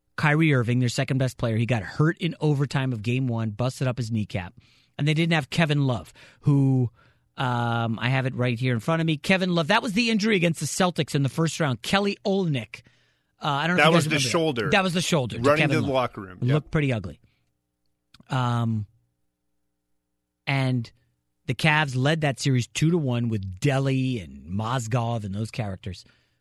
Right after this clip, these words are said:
Speaker 1: And then how come that doesn't have an asterisk, but this does? And I think, and again, it's splitting hairs. It's close. And I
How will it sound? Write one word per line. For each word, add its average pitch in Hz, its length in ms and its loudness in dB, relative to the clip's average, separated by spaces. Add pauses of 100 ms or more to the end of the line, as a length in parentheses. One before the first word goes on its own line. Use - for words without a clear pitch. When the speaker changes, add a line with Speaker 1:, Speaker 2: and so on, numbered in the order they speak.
(1200)
Speaker 1:
And 175 120 2
then 170 100 2
how 180 180 2
come 170 360 0 (380)
that 156 380 2
doesn't 147 240 0
have 139 120 0
an 131 80 -2
asterisk, 123 420 -4
but 131 120 -4
this 147 180 -2
does? 123 300 -2
And 175 120 0
I 160 100 2
think, - 520 -4 (760)
and 131 100 0
again, 143 260 0
it's - 180 -4
splitting 226 520 0
hairs. 196 240 4
It's 180 180 -2
close. - 460 0
And 180 120 2
I 185 100 4